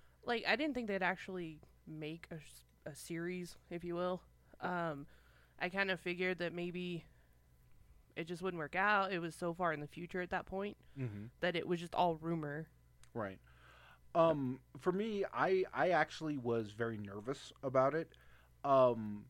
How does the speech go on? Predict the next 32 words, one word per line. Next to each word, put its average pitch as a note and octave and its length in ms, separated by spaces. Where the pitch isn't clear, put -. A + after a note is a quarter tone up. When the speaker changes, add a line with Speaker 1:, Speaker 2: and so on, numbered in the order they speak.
Speaker 2:
when E3+ 160
the D#3+ 80
show A#3+ 220
got F3 200
announced, A2 600
Infinity E3+ 520
War A#2+ 260
had G2 160
happened. - 720
And B2 520
it C#3 100
was B2 180
like, A2 340
okay, A#2 500
he C#3+ 200
did C3+ 220
die. A2 240
He A#2+ 80
dies B2+ 260
in A#2+ 40
the A#2+ 60
first - 240
ten A2 160
minutes G2 240
of F#2 80
Infinity F#2 500
War. - 200
Thanos A#2 360
kills A#2 300
him. F2+ 80
Speaker 1:
Right. F#3+ 240
Speaker 2:
And C3+ 460